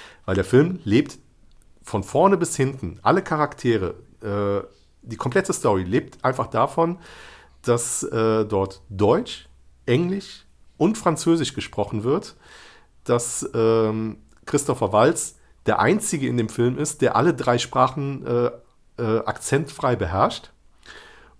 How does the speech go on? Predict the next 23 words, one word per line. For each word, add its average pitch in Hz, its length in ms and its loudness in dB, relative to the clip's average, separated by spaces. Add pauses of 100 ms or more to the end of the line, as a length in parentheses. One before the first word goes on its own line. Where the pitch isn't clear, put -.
und 156 400 0
eben, 143 380 0 (220)
äh, 120 320 2 (800)
auch - 160 -4
ganze 131 280 0
Szenen 139 640 0
auf 135 300 4
diesen, 131 440 -4
auf, - 180 -2 (120)
auch - 140 -2
auf - 200 -6 (320)
Dialekte, 120 760 4 (240)
äh, 98 340 -2 (600)
innerhalb 104 400 2
der 101 80 0
Sprachen 98 420 0
noch, 95 300 -8
äh, 98 180 -2
noch 95 220 -6
mal 90 80 -2
aufbaut. 87 460 -4
Also, 110 280 0 (760)
äh, 117 240 4